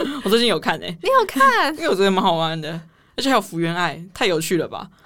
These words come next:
Speaker 2: <laughs>
Speaker 1: 福原爱，
Speaker 2: 那他会煮饭吗？
Speaker 1: 福原爱不是棒，棒，那个桌球选手吗？
Speaker 2: 对啊，对啊。
Speaker 1: <laughs> 那我
Speaker 2: 他会煮饭哦。
Speaker 1: 他是评审欸，那应该是会吧？
Speaker 2: 哦，可能是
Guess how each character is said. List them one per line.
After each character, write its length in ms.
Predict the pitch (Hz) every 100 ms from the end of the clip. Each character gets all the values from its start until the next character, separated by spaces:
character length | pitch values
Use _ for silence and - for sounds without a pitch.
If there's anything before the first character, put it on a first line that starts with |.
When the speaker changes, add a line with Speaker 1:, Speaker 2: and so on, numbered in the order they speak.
| -
Speaker 2:
<laughs> 240 | - -
Speaker 1:
福 100 | -
原 80 | 240
爱， 60 |
Speaker 2:
那 100 | 262
他 140 | 381 359
会 100 | 349
煮 80 | 247
饭 20 |
吗？ 60 | 262
Speaker 1:
福 0 |
原 120 | -
爱 60 | 254
不 60 |
是 80 | 240
棒， 280 | 208 254 208
棒， 220 | - 247 -
那 100 | 226
个 120 | 214
桌 200 | 165 233
球 200 | 220 175
选 220 | 175 160
手 260 | 165 156 82
吗？ 100 | -
Speaker 2:
对 100 | 339
啊， 200 | 330 294
对 100 | 294
啊。 400 | 285 254 240 247
Speaker 1:
<laughs> 40 | 240
那 80 |
我 60 | 302
Speaker 2:
他 60 | 370
会 80 | 359
煮 200 | 233 208
饭 240 | 226 202
哦。 140 | - 226
Speaker 1:
他 120 | 277
是 80 | 320
评 260 | 208 170
审 240 | 175 170 -
欸， 180 | - - _
那 140 | 233
应 60 | 240
该 140 | 240
是 120 | 226
会 200 | 233 240
吧？ 300 | 170 - - -
Speaker 2:
哦， 300 | 247 247 254
可 120 | 294
能 160 | 269
是 80 | 302